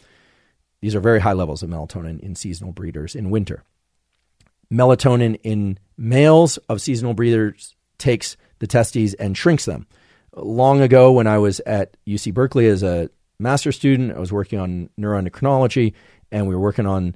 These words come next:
um, this hamster species of seasonal breeders. And basically, when days are long, which inhibits melatonin, these little, uh, Siberian hamsters, as they're called, uh, have testes about the size of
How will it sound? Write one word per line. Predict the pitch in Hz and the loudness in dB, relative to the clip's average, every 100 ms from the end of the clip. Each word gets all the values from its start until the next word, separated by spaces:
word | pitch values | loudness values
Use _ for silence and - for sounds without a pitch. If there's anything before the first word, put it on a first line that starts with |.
| _ _ _ - | _ _ _ -14
um, | 87 85 82 82 | -10 -8 -8 -10
this | - 87 - | -12 -10 -2
hamster | 131 - 120 | -2 0 -4
species | - 110 - 101 | -4 -4 -4 -6
of | 87 | -6
seasonal | - 101 95 95 | -6 -6 -6 -4
breeders. | 131 131 123 107 - | 0 4 4 2 -4
And | 104 95 | -6 -2
basically, | 117 117 127 120 | 0 0 0 -2
when | 101 98 | -2 -2
days | 95 110 120 117 | -2 2 2 0
are | - 107 98 | -2 -2 -2
long, | 98 101 104 95 90 131 190 - - | -2 -2 -2 -2 -2 -2 -4 -8 -12
which | 92 98 | -12 -8
inhibits | 92 107 - | -8 -8 -8
melatonin, | 92 85 - 92 104 151 - _ _ _ - | -8 -8 -8 -6 -4 -4 -8 _ _ _ -6
these | 107 107 98 | -2 0 0
little, | 113 110 107 101 95 | 0 2 2 2 2
uh, | 95 92 90 | 0 -2 -2
Siberian | - 104 107 104 98 | -2 0 0 -2 -2
hamsters, | 104 98 110 98 - - _ - | -4 -4 -4 -4 -6 -16 _ -20
as | - 104 | -12 -8
they're | 101 | -6
called, | - 101 98 - - | -4 -2 -4 -6 -14
uh, | 95 | -14
have | 85 110 107 95 90 | -8 -6 -4 -6 -10
testes | - 120 - 110 101 104 | -8 -8 -6 -6 -6 -6
about | 101 101 | -4 -4
the | 107 | -4
size | - 92 92 82 - | -6 -4 -4 -8 -10
of | 104 92 85 | -6 -6 -8